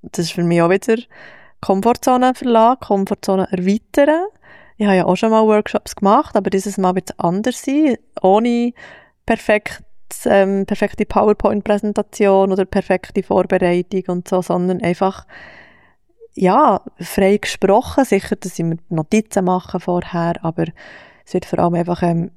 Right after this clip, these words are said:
<clears throat> minimalistisch sein. Einfach ich, <clears throat> excuse, <laughs> ich, die erzählen über meinen Weg und auch über Themen, wo ich weiss, dass, dass für viele das vielleicht auch noch ein bisschen fremd ist, das Thema.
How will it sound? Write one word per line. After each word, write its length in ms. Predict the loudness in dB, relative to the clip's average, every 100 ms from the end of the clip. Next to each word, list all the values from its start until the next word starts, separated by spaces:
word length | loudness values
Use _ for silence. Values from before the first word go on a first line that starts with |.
| _
<clears throat> 600 | 2 2 0 -10 -10 -8 0
minimalistisch 720 | 2 4 4 4 2 -2 -2
sein. 380 | 2 4 2 0 -12 _
Einfach 300 | -2 -2 -2 -2
ich, 440 | 4 4 2 -4 -20 -20 -20 -10 2
<clears throat> 1160 | 2 2 _ -18 -14 -12 -12 0 4 4 2 -4
excuse, 460 | -2 0 0 -2 -4 -2 -2 -2
<laughs> 420 | -14 -16 -16 -14 2
ich, 220 | 4 4
die 80 | 2
erzählen 840 | -2 -6 0 2 4 4 2 -2 -10 _ _ _ _ _ _ _ _
über 220 | -6 0
meinen 140 | 2 4
Weg 340 | 4 2 2
und 320 | 0 -2 -4 -10 -20 -20 _ _ _ _ _ -2
auch 160 | 0
über 200 | 2 0 -2
Themen, 500 | 2 4 4 2 2
wo 100 | 2
ich 200 | 2 2
weiss, 280 | 0 0
dass, 400 | -4 -8 -14 -8
dass 160 | -4 -4
für 200 | -4 -2
viele 260 | 2 2 2
das 160 | -2
vielleicht 240 | -2 -2 0
auch 40 |
noch 200 | -2 0
ein 60 | -2
bisschen 240 | -2 0
fremd 300 | 2 2 0
ist, 220 | 0 -4
das 180 | -12 -8
Thema. 580 | -2 0 2 0 -2